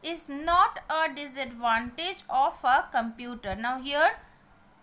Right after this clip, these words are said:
let me spell it out. D I S A D V A N, it is T A. Okay, students, T A G E. Disadvantage of a computer. Now see, no intelligence.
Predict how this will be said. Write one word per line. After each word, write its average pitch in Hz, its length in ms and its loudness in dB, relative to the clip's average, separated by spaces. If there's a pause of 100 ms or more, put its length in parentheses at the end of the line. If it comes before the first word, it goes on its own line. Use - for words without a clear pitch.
(240)
let 294 280 0
me 349 100 -6
spell 302 540 -2
it 339 120 -2
out. - 300 4 (240)
D 320 180 -4
I 311 400 6
S 330 460 0
A 294 380 -6
D 302 360 -8
V 320 320 -4
A 285 240 0
N, 285 320 -2
it 311 140 -12
is 339 200 -12 (100)
T 349 360 -2
A. 262 280 0
Okay, 359 240 -6
students, 349 640 -4 (100)
T 349 320 -2 (100)
A 320 320 0
G 302 360 -4
E. 247 260 -6 (880)
Disadvantage 311 1120 2
of 330 220 2
a 392 80 2
computer. 208 680 -4 (520)
Now 311 200 2
see, 381 300 -4 (600)
no 330 380 4 (160)
intelligence. 233 840 -8